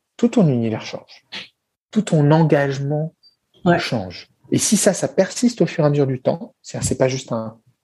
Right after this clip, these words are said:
Speaker 2: Temporaire.
Speaker 1: J'arrive pas à ne pas parler en anglais, je, je suis obligé de pas. Et c'est, je vous envie, les Canadiens, d'avoir cette discipline de, de, de pas faire ce que je
Speaker 2: Ah
Speaker 1: fais.
Speaker 2: non, attends, on n'en a pas du tout. En tout cas, moi, je l'ai pas. <laughs>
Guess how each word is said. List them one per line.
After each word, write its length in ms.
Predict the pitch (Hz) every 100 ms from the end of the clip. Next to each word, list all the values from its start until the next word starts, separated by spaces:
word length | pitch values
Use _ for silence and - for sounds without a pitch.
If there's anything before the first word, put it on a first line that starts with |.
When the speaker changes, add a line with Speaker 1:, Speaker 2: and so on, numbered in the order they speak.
| _ _ _ _ _ _ - - - - _ _
Speaker 2:
Temporaire. 480 | 170 165 160 196 202
Speaker 1:
J'arrive 200 | - -
pas 100 | 139
à 40 |
ne 100 | 143
pas 200 | 143 -
parler 340 | - 127 131 135
en 140 | 113
anglais, 360 | 101 104 110 110
je, 140 | 95
je 80 | 101
suis 140 | - 120
obligé 180 | 117 131
de 80 |
pas. 160 | - 117 - - - - -
Et 80 | 92
c'est, 200 | - 104 -
je 140 | -
vous 340 | 117 117 127 127
envie, 300 | 143 143 156
les 120 | 139
Canadiens, 440 | - 123 117 135
d'avoir 460 | 135 107 113 110 113
cette 200 | - - 113
discipline 640 | 110 - - 139 147 147
de, 120 | 120
de, 160 | 107 107
de 140 | 104
pas 180 | 104 123
faire 160 | 123 131
ce 60 |
que 100 | -
je 60 | 170
Speaker 2:
Ah 220 | 190 214
Speaker 1:
fais. 60 | 233
Speaker 2:
non, 220 | 240 254
attends, 380 | 247 254 240 214
on 40 |
n'en 160 | 208 202
a 120 | 214
pas 200 | 254 214
du 180 | 202 214
tout. 100 | 214
En 200 | 208 -
tout 100 | 220
cas, 100 | -
moi, 100 | 262
je 120 | 254 294
l'ai 140 | 220
pas. 120 | 302
<laughs> 100 | -